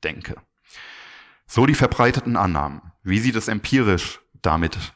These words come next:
aus, mit dieser These, dass, äh, aufgrund von Anonymität mehr Inzivilität, ähm, kommuniziert wird?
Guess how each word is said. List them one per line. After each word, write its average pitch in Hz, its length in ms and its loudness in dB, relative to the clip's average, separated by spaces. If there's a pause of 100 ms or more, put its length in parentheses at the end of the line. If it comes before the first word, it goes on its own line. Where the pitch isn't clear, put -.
(120)
aus, 85 440 -4
mit 85 180 -6
dieser 80 220 -4
These, 87 440 -2
dass, - 420 -10
äh, 82 140 -6
aufgrund - 400 -4
von - 120 -6
Anonymität 82 840 -4 (320)
mehr 90 280 0
Inzivilität, 80 1040 -8
ähm, 78 440 -6
kommuniziert 80 800 -6
wird? - 240 -12